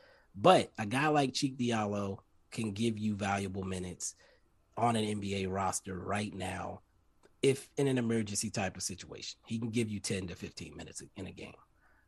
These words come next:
Um, a guy like Freddie Gillespie can give you a spot five to ten minutes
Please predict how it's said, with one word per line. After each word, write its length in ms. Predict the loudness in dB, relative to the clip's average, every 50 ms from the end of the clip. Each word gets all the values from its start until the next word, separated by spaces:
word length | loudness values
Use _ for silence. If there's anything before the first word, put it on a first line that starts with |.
| _ -6 -4
Um, 500 | -4 -2 -2 -2 -4 -4 -6 -10 -12 -18 _ _ _ _ _ _ _ _ _ _ _ _ _ _ _ _ _ _ _ _ _ _ _ _ _ _ _ _
a 120 | -2 -2 0
guy 340 | 2 2 4 4 4 4 4
like 420 | 4 4 4 4 4 2 0 -2
Freddie 300 | -6 -6 -2 0 0 0
Gillespie 760 | -2 -2 -2 0 0 0 0 -2 -4 -4 -6 -6 -6 -6 -10 _ _ _ _ _ _ _ _ _ -8
can 140 | -4 -4 -2
give 260 | 2 2 2 2 2
you 280 | 2 0 2 2 2
a 40 | 2
spot 440 | 0 -2 -2 0 0 0 0 -2 -2
five 280 | -2 0 0 0 -2 -4
to 60 | -8
ten 280 | -8 -6 -6 -6 -4 -6
minutes 500 | -8 -8 -10 -14 -16 -12 -12 -12 -12